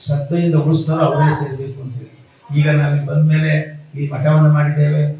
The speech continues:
ಕಲ್ಯಾಣ ಮಂಟಪ ಕಟ್ಟಿದ್ದೇನೆ, ಮತ್ತು ಇಲ್ಲಿ ಸ್ಕೂಲ್ ಮಾಡಿದ್ದೇವೆ.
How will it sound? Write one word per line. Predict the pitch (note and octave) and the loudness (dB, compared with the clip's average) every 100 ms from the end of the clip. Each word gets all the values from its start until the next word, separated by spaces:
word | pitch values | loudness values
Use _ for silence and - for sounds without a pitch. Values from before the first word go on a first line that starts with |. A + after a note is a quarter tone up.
| - | -12
ಕಲ್ಯಾಣ | C#3 D3 D3+ | -8 -4 -2
ಮಂಟಪ | D3 - | -2 -4
ಕಟ್ಟಿದ್ದೇನೆ, | D3 D3 D3 C#3+ D3 C#3+ C#3+ - - - C#3 | -8 -6 -6 -6 -6 -6 -6 -10 -20 -20 -12
ಮತ್ತು | C#3+ - | -10 -6
ಇಲ್ಲಿ | C#3+ C#3 B2 | -4 -2 -4
ಸ್ಕೂಲ್ | - D3+ D#3+ | -4 0 4
ಮಾಡಿದ್ದೇವೆ. | D3+ D3 C#3+ C#3+ C#3 C#3+ - | 6 4 2 0 0 -2 -4